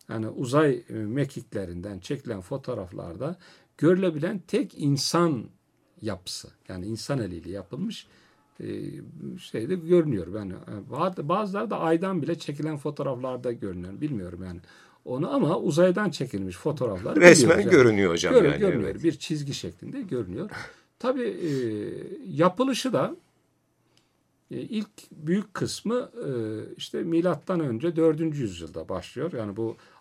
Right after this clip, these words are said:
Speaker 1: anlaşmayla, la da
Speaker 2: Evet.
Speaker 1: alakalı. Dördüncü yüzyılda, üçüncü yüzyılda yapılmış ama daha sonraki yıllarda yapılmış. Dördüncü yüzyılda yap-, başlıyor.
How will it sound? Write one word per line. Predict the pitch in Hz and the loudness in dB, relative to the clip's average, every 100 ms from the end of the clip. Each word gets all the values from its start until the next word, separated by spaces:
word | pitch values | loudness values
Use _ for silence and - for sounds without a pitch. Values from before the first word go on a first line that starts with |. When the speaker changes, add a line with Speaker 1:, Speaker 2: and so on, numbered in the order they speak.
| - | -8
Speaker 1:
anlaşmayla, | 131 131 127 - 185 175 113 101 - - - | -2 0 0 0 0 2 0 -2 -10 -14 -8
la | 131 127 | -6 -4
da | 131 | -4
Speaker 2:
Evet. | 110 107 | -4 -4
Speaker 1:
alakalı. | 92 - 98 214 214 _ _ _ - | -4 -6 -4 -4 -6 _ _ _ -4
Dördüncü | 147 131 123 95 82 | -2 -2 -4 -6 -8
yüzyılda, | 107 120 190 | -14 -8 -6
üçüncü | 180 143 175 165 170 | -6 -2 0 0 0
yüzyılda | 147 98 87 - 78 - - | 0 0 -4 -10 -12 -16 -8
yapılmış | - 101 - 156 240 - | -6 -6 -6 -8 -8 -8
ama | 240 233 226 | -4 -4 0
daha | 240 208 | 2 0
sonraki | - 113 92 135 | -2 -6 -6 -6
yıllarda | 127 98 90 - 247 | -6 -4 -6 -6 -2
yapılmış. | 180 - 87 - - | -2 -4 -10 -10 -10
Dördüncü | 117 113 107 | -8 -8 -10
yüzyılda | 110 120 120 104 | -12 -16 -12 -12
yap-, | - 156 143 - | -12 -14 -18 -6
başlıyor. | 147 139 - 190 302 | -4 -4 -6 -6 -6